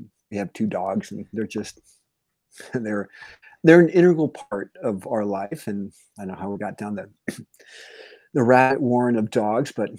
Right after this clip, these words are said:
mean, it is a difficult week. And so now when things are, are difficult, I have this opportunity to, to be with the pets and to be, "Oh yeah, they're, they're there. They're the,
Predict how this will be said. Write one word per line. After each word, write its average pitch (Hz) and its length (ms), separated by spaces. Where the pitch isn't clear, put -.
mean, 107 160
it 107 100
is 107 140
a 104 40
difficult 104 360
week. 147 240
And 107 180
so 113 160
now 117 320
when 98 280
things 113 360
are, 110 260
are 120 100
difficult, 143 380
I 104 60
have 113 120
this 104 160
opportunity 104 680
to, - 240
to 135 80
be 139 140
with 120 160
the 101 60
pets 98 440
and 104 160
to 101 80
be, 101 360
"Oh 123 120
yeah, 92 280
they're, 101 280
they're 110 140
there. 90 320
They're 98 120
the, 95 140